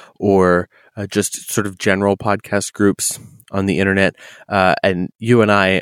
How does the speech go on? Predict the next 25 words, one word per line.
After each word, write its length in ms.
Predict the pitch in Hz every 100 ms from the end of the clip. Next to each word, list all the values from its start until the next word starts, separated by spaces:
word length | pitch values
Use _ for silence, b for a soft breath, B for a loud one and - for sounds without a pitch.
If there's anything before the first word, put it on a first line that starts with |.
| -
are, 380 | 98 95 - - b b _ _ _ _ -
uh, 240 | 107 104 -
part 240 | 120 110 -
of 360 | 104 95 92 - -
groups 500 | 113 107 - - -
that 320 | 104 95 87 _ _ _ _
have 120 | - 214
a 60 |
different 340 | 208 202 - -
focus 440 | 92 82 85 -
that, 160 | 85 - -
that 120 | 95
are 40 |
more 180 | 92 95
geographical. 840 | 92 107 90 95 87 85 - 71 - _ B B B B
And 460 | - 107 101 101 98
I 120 | 107 107
think 200 | 117 104
that's 260 | 101 -
really 200 | 113 101
important. 560 | 92 - - 104 160 180 -
And 140 | 107
the 60 | 101
best 320 | 101 101 -
way 120 | 104